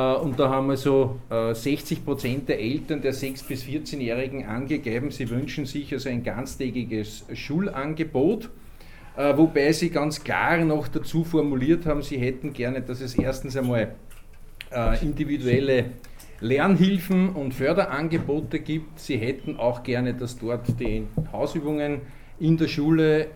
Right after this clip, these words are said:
entsprechend erledigt werden. Und es war auch ein Bedürfnis, dass es ein entsprechendes Sport- und Freizeitangebot gibt, das auch den Eltern auch sehr wichtig war, dass also das nicht nur, äh, eine Schule ist, in der also von acht bis siebzehn Uhr dauernd gelernt werden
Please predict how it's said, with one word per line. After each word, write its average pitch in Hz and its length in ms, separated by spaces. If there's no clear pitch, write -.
entsprechend 123 580
erledigt 117 540
werden. 127 240
Und 214 640
es 127 180
war 135 180
auch 131 240
ein 131 200
Bedürfnis, 139 680
dass 139 160
es 135 160
ein 127 140
entsprechendes 123 680
Sport- 117 360
und 127 80
Freizeitangebot 107 960
gibt, - 300
das 123 180
auch - 220
den 123 280
Eltern 135 420
auch 117 220
sehr 120 300
wichtig 127 360
war, 123 120
dass 123 180
also 123 180
das 120 220
nicht 120 220
nur, 131 260
äh, - 40
eine 123 400
Schule 127 300
ist, 131 320
in 123 100
der 123 140
also 123 320
von 123 460
acht 113 400
bis 147 220
siebzehn 143 380
Uhr 139 200
dauernd 123 440
gelernt 113 460
werden 92 300